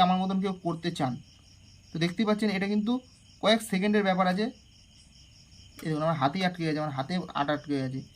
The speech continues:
তো দেখতেই পাচ্ছেন লাগিয়ে শুধু একটু ফু দিয়ে দিন, দেখুন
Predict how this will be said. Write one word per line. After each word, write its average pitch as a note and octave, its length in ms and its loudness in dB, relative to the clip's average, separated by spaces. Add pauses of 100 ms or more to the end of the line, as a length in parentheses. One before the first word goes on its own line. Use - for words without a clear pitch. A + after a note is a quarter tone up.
(220)
তো E3 140 -4
দেখতেই F3+ 240 2
পাচ্ছেন G3 220 2 (2000)
লাগিয়ে G#3 280 6
শুধু A#3 160 2
একটু B3 180 0
ফু G#3+ 80 0 (100)
দিয়ে G#3 180 6
দিন, D#3+ 160 0
দেখুন E3+ 180 0